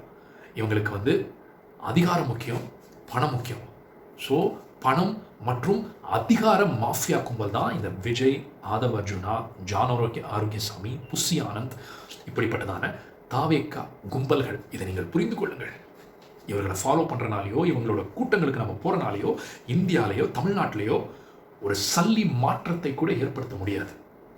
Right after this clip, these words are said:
அதை புரிஞ்சுக்கொள்ளுங்க. இவங்க கூட்டத்துக்கு போறதை தவிருங்க.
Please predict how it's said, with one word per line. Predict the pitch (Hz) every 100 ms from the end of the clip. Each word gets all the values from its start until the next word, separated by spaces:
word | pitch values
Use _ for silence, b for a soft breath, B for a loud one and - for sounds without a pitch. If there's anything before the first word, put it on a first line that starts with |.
| - - - - - - - - - - - - -
அதை | - 95 92
புரிஞ்சுக்கொள்ளுங்க. | 160 214 165 - 90 - - - - - - - -
இவங்க | 110 101 98
கூட்டத்துக்கு | 190 175 - - 147
போறதை | 165 - -
தவிருங்க. | 107 147 170